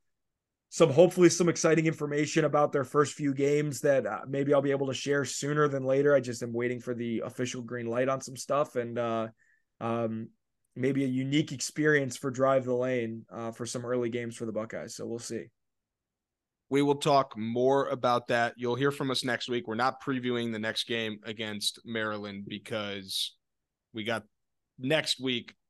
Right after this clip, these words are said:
Speaker 2: to do that. Our goal is to have some basketball guests on very, very, very soon. We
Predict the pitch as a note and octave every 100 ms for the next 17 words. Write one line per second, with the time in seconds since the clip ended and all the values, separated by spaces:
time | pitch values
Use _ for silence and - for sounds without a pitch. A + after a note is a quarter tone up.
0 | _ - B2 A2+ B2 A#2 A#2 D3+ E3 C#3
1 | D#3+ D3+ D3+ - C#3+ C#3 - B2 A#2+ B2
2 | B2 C3 B2 A#2 B2+ A#2 - - A#2 A2
3 | G#2 A#2+ B2 A#2+ G#2+ A#2 A#2 A2+ G#2+ A#2
4 | A2+ - A#2+ A2+ G#2+ A2+ C#3 C3+ C3 A#2